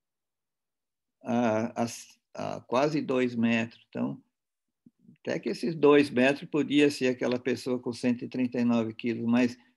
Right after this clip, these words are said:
dez centímetros é impossível, né?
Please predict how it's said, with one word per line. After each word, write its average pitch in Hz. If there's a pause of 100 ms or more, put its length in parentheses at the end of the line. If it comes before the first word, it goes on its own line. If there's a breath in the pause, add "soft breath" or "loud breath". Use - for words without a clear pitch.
dez 135
centímetros 170
é 208
impossível, 147
né? 123